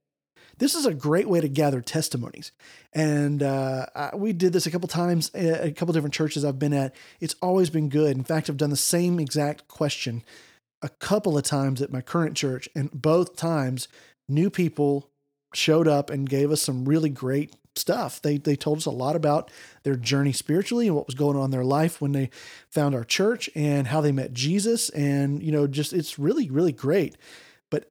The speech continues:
tell us how you came to our church and what ma-, made you stay.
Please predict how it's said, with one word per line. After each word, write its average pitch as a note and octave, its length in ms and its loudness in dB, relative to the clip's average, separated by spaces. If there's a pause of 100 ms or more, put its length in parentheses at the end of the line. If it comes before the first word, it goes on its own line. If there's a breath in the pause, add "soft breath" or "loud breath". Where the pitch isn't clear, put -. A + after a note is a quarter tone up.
(100)
tell A#3+ 180 2
us C#4 100 0
how G3 160 0
you F#3+ 240 2
came F#3+ 240 0
to E3+ 100 4
our D#3 100 2
church - 360 0
and C3 120 -2
what D#3+ 200 0
ma-, D#3+ 300 -2
made D3 340 0
you C3+ 120 -2
stay. - 540 -4